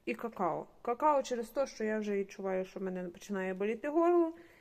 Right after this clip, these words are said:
Я буду пити чогось гаряченького, водичка мені вже не канає. Вот. Трошки про, е, моє рукоділля.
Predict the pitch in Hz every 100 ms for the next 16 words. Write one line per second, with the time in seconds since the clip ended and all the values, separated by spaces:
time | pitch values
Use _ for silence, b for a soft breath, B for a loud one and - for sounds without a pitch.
0 | B _ - 277 214 220 233 226 - 208
1 | 208 202 196 - 180 196 208 202 190 202
2 | 240 - 214 196 202 202 196 190 180 165
3 | - - B B B B B B B B
4 | - 196 196 185 196 - - B - -
5 | - 269 269 - 247 226 220 214 - 214
6 | 214 214 214 202 202 196 202 202 208 180
7 | 180 202